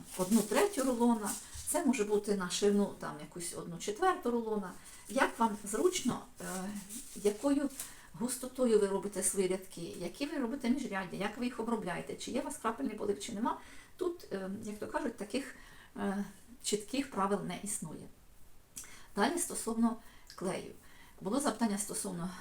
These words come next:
того, чим я клею. Клею я, е,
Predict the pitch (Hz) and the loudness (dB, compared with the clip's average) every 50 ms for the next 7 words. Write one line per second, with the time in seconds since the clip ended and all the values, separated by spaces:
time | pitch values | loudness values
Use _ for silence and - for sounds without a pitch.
0 | - - - 247 202 - - - - - 175 - - 302 359 359 330 311 285 240 | -6 -2 0 0 0 0 -2 -6 -6 -8 -10 -10 -4 -2 0 0 0 -2 -4 -6
1 | - - - 240 277 359 - - 196 190 202 233 277 - - - - - - - | -6 -6 -4 0 0 0 0 0 -2 0 2 2 2 0 -2 -10 -16 -20 -20 -18
2 | - - - - - - 208 202 202 202 190 165 165 190 196 196 | -18 -18 -20 -20 -18 -4 -2 -2 0 0 -2 -4 -4 -2 -4 -4